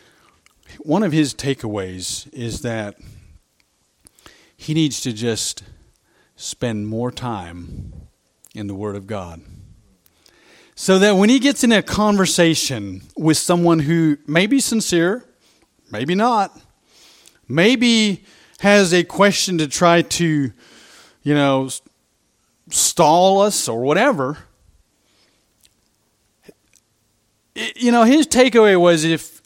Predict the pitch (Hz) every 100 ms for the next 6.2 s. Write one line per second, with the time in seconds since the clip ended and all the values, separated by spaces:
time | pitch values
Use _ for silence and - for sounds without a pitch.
0 | - 196 - 240 269 254 180 214 202 -
1 | - 202 202 196 - 208 196 - - 202
2 | 190 175 196 175 165 160 160 160 151 139
3 | 120 117 131 131 98 85 - - _ _
4 | _ _ _ _ _ _ _ _ _ _
5 | - - - 180 196 190 175 151 139 123
6 | 117 117